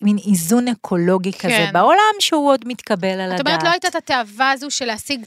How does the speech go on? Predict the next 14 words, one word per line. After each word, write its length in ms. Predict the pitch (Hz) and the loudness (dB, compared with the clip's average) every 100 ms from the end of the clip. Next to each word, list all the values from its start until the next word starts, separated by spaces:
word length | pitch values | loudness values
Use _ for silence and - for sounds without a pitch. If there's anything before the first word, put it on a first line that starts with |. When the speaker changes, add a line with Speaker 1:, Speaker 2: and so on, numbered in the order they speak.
| _ - | _ -4
Speaker 2:
תיק, 240 | 320 330 - - 254 | 0 0 -2 -16 -6
אה, 120 | 226 | -4
מעור 380 | 233 233 269 277 | -4 0 2 2
של 160 | 269 262 | 0 -4
קרוקודיל, 720 | - 240 - 247 208 254 277 | 0 -2 2 0 2 0 0
תיק 260 | 269 294 - | -2 -8 -6
הרמס, 720 | 240 233 247 294 330 - - 240 | -6 -4 -2 -2 -2 -8 -12 -14
מעור 320 | 240 247 262 | -8 -4 -2
של 160 | 285 254 | -4 -4
קרוקודיל, 560 | - 226 - 220 247 269 | -2 -2 -2 -6 -4 -4
או 100 | 240 233 | -2 -2
Speaker 1:
נכון, 260 | 247 330 339 285 | 0 0 2 0
Speaker 2:
whatever, 80 | 240 | 0
Speaker 1:
היה 300 | 226 247 277 | 2 2 2